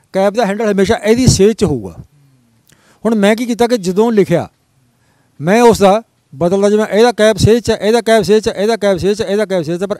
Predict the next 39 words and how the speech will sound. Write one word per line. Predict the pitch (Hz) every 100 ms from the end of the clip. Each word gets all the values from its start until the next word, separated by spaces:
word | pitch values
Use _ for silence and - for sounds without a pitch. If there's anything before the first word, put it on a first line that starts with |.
| -
ਇਹਦਾ | 214 240
ਕੈਪ | 208 196
ਕਿੱਥੇ | 185 -
ਹੈ? | 196 233 _ _ _ _ _ _ _ _ _ _ _
ਦੂਜੇ | 143 151 147
ਪਾਸੇ। | 120 87 82 73 _ _ _ _ _ _ _ _ _ _ _ _ _ _ _ _ _ _ 135 135 127 _ _ _ _ -
ਇੱਥੋਂ | 165 185
ਬੱਚੀ | 160 170
ਨੇ | 156
ਪੜ੍ਹ | 113
ਲਿਆ। | 123 104 _ _ _ -
ਤੇ | 226
ਇੱਥੇ | -
ਮੈਂ | 254
ਕਿਤੇ | 254 240
ਹੋਰ | 202
ਦੱਸਣੀ | 214 190 220
ਚਾਹੁੰਦਾ | 190 180
ਹੈਗਾ। | 127 - _ _
ਚਲੋ, | - 240
ਮੈਂ | 214 190 208
ਤਾਂ | 226
ਹੁਣ | 226
ਬੱਚੀਆਂ | 190 190 208
ਨੂੰ | 208
train | 185 196
ਕੀਤਾ | 190 190 202
ਜਾਂ | 196 202
ਮੈਂ | 202
ਬੱਚੀਆਂ | 190 175 190
ਨੂੰ | 185 165
ਦੇਖ-, | 180 -
ਉਹ | 175
ਮੈਂ | 180 180
ਆਪ | 175 165
ਲਿਖ | 175 170
ਕੇ | 170
ਦਿਖਾਇਆ | 156 156
ਹੈਗਾ। | 139